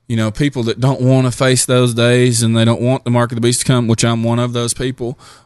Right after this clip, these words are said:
we have a natural tendency to be like, "You know, maybe this ain't it." You know, I mean, in a lot of ways, our currency's already kinda digital.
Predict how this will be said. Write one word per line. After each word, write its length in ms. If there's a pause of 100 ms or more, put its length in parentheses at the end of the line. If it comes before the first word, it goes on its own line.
(100)
we 440
have 380
a 60
natural 400
tendency 500
to 60
be 100
like, 240
"You 60
know, 220
maybe 200
this 240
ain't 240
it." 300
You 100
know, 440
I 120
mean, 460 (1080)
in 80
a 40
lot 180
of 40
ways, 240
our 100
currency's 500
already 360
kinda 300
digital. 680